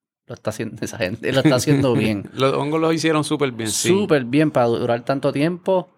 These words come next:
Speaker 1: Yo creo que ellos sobrevivieron el, lo de los dinosaurios.
Speaker 2: Probablemente.
Speaker 1: Este
Speaker 2: Hay unos hongos bien scary, mano.
Speaker 1: ellos están, ay, vamos, te quiero hacer preguntas de uno. Entonces, sobrevivieron todo eso. Claramente se están pos-,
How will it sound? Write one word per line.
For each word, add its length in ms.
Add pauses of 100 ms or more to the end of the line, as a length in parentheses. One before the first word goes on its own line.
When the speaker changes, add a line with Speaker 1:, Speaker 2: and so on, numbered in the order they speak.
(380)
Speaker 1:
Yo 120
creo 100
que 80
ellos 140
sobrevivieron 760
el, 480
lo 120
de 60
los 120
dinosaurios. 560 (480)
Speaker 2:
Probablemente. 800 (240)
Speaker 1:
Este 720 (220)
Speaker 2:
Hay 200
unos 180
hongos 260
bien 220
scary, 500
mano. 400 (300)
Speaker 1:
ellos 220
están, 280
ay, 300
vamos, 260 (180)
te 80
quiero 120
hacer 160
preguntas 400
de 100
uno. 260 (220)
Entonces, 460
sobrevivieron 540
todo 120
eso. 320 (1040)
Claramente 480
se 80
están 260
pos-, 220